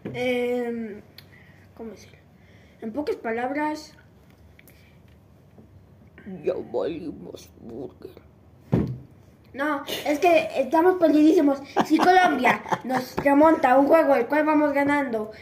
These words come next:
y el mugroso Memo Ochoa tiene que cagarle en ese mismo tiempo, pum, remontada, rapidito, rapidito, rapidito, pum, eliminado del mundial,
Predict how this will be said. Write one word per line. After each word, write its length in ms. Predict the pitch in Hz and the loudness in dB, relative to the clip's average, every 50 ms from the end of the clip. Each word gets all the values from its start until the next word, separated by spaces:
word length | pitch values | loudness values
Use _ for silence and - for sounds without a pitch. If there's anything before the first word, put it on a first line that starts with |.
| - - - - | -20 -20 -12 -6
y 100 | 220 262 | -2 -2
el 160 | 262 262 262 | 0 0 0
mugroso 560 | 254 262 269 277 294 330 359 349 359 330 302 | -2 -2 0 2 4 4 4 4 4 4 4
Memo 200 | 311 311 311 320 302 | 4 4 4 4 2
Ochoa 260 | 294 285 285 269 269 | 2 0 -2 -4 -4
tiene 240 | 262 254 247 240 233 | -6 -8 -8 -8 -8
que 140 | 233 220 220 | -8 -8 -6
cagarle 380 | - 220 214 226 247 247 240 233 | -2 -2 0 0 0 0 0 -2
en 80 | 226 | -4
ese 160 | 226 226 233 226 | -4 -4 -6 -6
mismo 260 | 233 233 226 226 220 | -4 -4 -4 -4 -4
tiempo, 460 | 226 302 311 311 - 339 311 320 - | -2 -4 -4 -2 -2 -2 -2 -2 -2
pum, 380 | 277 302 302 285 262 226 208 - - - - | 0 2 2 2 2 0 -4 -8 -12 -12 -6
remontada, 720 | - 240 240 240 240 233 226 233 262 269 262 247 220 208 202 | -2 -2 -2 0 -2 -4 -4 -2 0 0 2 2 0 -2 -2
rapidito, 580 | 214 220 220 - 240 240 269 277 277 - 294 | -6 -8 -8 -8 -8 -6 -6 -4 -2 -2 -2
rapidito, 500 | 254 240 233 - 233 240 285 302 - 294 | -2 -2 -6 -6 -4 -2 0 0 2 0
rapidito, 540 | 269 247 240 - 247 277 311 - - 320 320 - - - - - - | 0 0 -2 -2 -2 -2 0 0 0 0 -2 -2 -8 -14 -10 -4 -2
pum, 240 | 330 320 294 262 254 | 0 0 0 -2 -2
eliminado 520 | 247 240 233 233 240 240 269 311 320 311 | -4 -6 -6 -8 -6 -2 0 0 2 2
del 160 | 294 277 247 | 2 0 0
mundial, 360 | 240 233 226 226 220 202 196 | 0 -2 -2 -4 -4 -6 -8